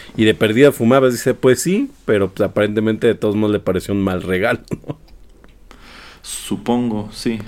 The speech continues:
Speaker 2: sí, supongo. Eh, me imagino que, y sobre todo si nos regresamos precisamente al noventa y siete, cuando los cigarros no eran,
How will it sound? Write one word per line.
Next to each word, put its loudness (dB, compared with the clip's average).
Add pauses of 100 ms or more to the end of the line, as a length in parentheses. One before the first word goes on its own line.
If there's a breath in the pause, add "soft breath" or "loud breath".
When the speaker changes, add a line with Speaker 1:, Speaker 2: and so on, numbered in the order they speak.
(120)
Speaker 2:
sí, -10
supongo. -8 (680 loud breath)
Eh, -2 (260)
me -2
imagino -4
que, -4 (480)
y -6
sobre -2
todo -2
si -6
nos -4
regresamos -4
precisamente -6
al -6
noventa -4
y -4
siete, -6
cuando -8
los -8
cigarros -6 (380 loud breath)
no -4
eran, -4